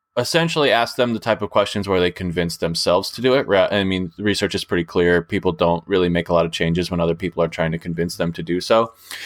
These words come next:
Uh, the authors are William Mil-, Miller and Stephen Rollnick, who are kind of the founding fathers of, uh, motivational interviewing. And it's, uh,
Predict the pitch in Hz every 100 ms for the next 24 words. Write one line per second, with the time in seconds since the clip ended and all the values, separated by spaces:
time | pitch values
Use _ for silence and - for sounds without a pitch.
0 | - - - 107 101 98 87 95 101 110
1 | 107 - 104 92 92 98 95 90 95 98
2 | - 101 104 104 104 104 95 92 - -
3 | 107 98 90 101 98 98 - 98 87 87
4 | _ _ 90 85 82 80 82 85 85 85
5 | - 82 85 85 85 - - 90 82 82
6 | - 85 80 82 85 85 85 98 87 95
7 | 113 117 123 98 104 107 - - - 113
8 | 110 104